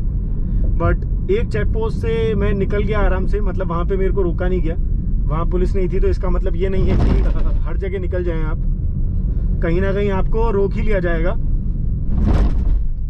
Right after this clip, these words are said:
और जैसे कि मुझे लौटाया गया वैसे आपको भी लौटा दिया जाएगा, तो इसलिए कहीं भी ट्रैवल करें तो साथ में पास कैरी करें।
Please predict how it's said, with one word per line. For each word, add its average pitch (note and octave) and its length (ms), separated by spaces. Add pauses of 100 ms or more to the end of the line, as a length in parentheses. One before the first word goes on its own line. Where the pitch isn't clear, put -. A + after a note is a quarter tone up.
(280)
और C#3+ 220
जैसे D#3+ 300
कि F3+ 80
मुझे G3 180
लौटाया F3+ 360
गया F#3 240 (220)
वैसे D3 300
आपको C3+ 280
भी F#3 80
लौटा F3 260
दिया F3+ 160
जाएगा, E3+ 300 (920)
तो - 340 (320)
इसलिए G3+ 380
कहीं E3+ 240
भी A3+ 100
ट्रैवल F#3+ 320
करें G3+ 300
तो F#3+ 180
साथ D#3+ 280
में G3+ 160
पास F#3 240
कैरी G3+ 220
करें। G3+ 200